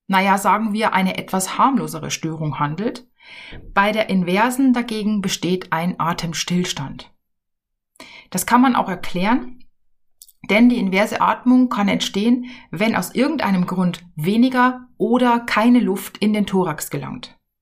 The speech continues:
Was könnten Ursachen dafür sein? Zum Beispiel ein Verschluss des Kehldeckels,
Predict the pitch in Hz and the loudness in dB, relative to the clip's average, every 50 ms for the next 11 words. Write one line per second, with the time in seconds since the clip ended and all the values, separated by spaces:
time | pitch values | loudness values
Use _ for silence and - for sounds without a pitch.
0 | _ _ _ _ _ _ _ _ _ _ _ - - - - - 226 247 247 240 | _ _ _ _ _ _ _ _ _ _ _ -6 -6 -6 -2 0 0 0 2 2
1 | 262 240 214 247 247 247 202 170 - 175 151 - - - - - - - - - | 2 2 2 2 2 2 0 0 -2 -4 -8 -10 -10 -10 -10 -12 -10 -10 -10 -12
2 | - - - - _ _ _ _ _ _ _ _ _ _ _ _ _ _ _ _ | -12 -14 -16 -18 _ _ _ _ _ _ _ _ _ _ _ _ _ _ _ _
3 | _ _ _ _ _ _ _ _ _ _ _ _ _ _ _ _ _ _ _ _ | _ _ _ _ _ _ _ _ _ _ _ _ _ _ _ _ _ _ _ _
4 | _ _ _ _ _ _ _ _ _ _ _ _ _ _ _ _ _ _ _ _ | _ _ _ _ _ _ _ _ _ _ _ _ _ _ _ _ _ _ _ _
5 | _ _ _ _ _ - - _ _ _ _ _ _ _ - 190 175 156 160 170 | _ _ _ _ _ -20 -20 _ _ _ _ _ _ _ -2 0 0 2 2 0
6 | 190 - - - 247 254 247 247 180 175 - 185 180 - 180 175 - 160 151 - | 0 -2 -2 0 0 2 2 0 -2 -4 -4 -6 -6 -6 -6 -6 -6 -8 -8 -6
7 | - - 196 208 214 214 214 - 233 226 226 226 - - _ | -4 -4 -2 -2 -2 -4 -4 -4 -4 -4 -4 -6 -10 -14 _